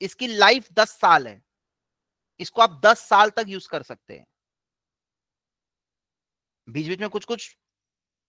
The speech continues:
डैमेजेस वगैरह होगा, that repair and maintenance expense। तो इस चालीस लाख का चीज को आप तोड़ तोड़ के दिखाएंगे। क्या करेंगे,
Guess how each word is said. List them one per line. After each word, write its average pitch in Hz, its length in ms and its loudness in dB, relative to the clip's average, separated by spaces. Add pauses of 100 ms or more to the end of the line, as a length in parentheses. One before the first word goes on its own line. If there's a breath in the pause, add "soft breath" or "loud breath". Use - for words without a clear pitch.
डैमेजेस 175 500 2
वगैरह 233 280 4
होगा, 233 320 8 (680)
that 240 180 -6
repair 254 300 -2
and 240 220 -4
maintenance 180 460 -6
expense। - 580 -18 (1800)
तो 202 80 -8
इस 240 240 -6
चालीस 233 460 2
लाख 226 200 2
का 226 120 2
चीज 214 280 -12
को 220 120 -6
आप 208 260 2 (120)
तोड़ 262 220 4
तोड़ 233 280 -2
के 226 120 -6
दिखाएंगे। 151 420 -6
क्या 160 140 -6
करेंगे, 185 340 -10